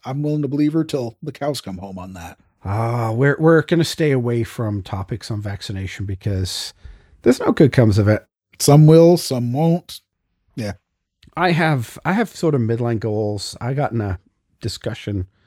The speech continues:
Speaker 2: Uh, you know, I'm vaccinated. I'm not making a, you know, a, a, a case for anything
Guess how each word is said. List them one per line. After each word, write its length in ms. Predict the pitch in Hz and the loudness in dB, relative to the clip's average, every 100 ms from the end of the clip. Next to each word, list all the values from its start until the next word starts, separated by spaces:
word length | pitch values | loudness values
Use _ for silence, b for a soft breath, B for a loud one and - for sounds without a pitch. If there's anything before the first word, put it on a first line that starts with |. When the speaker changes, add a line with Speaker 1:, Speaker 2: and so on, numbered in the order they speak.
| _ _ _ _ - | _ _ _ _ -10
Speaker 2:
Uh, 220 | 113 107 - | -4 -4 0
you 100 | 220 | 2
know, 100 | - - | 4 4
I'm 100 | 180 | 4
vaccinated. 560 | 156 - 156 143 135 | 4 4 0 0 0
I'm 120 | 120 | 0
not 120 | 120 117 | 0 0
making 280 | 113 123 | -2 0
a, 540 | 107 101 101 98 95 92 - - | 0 0 -2 -4 -4 -8 -12 -14
you 160 | 98 | -8
know, 160 | 87 80 | -8 -8
a, 420 | 82 - 104 85 - | -10 -10 -12 -12 -12
a, 500 | 92 82 80 73 - - | -12 -12 -10 -12 -14 -16
a 40 | - | -8
case 340 | - 107 98 | -2 0 -2
for 160 | - 92 | -4 -4
anything 560 | 98 101 107 90 95 | -2 -2 -2 -2 -2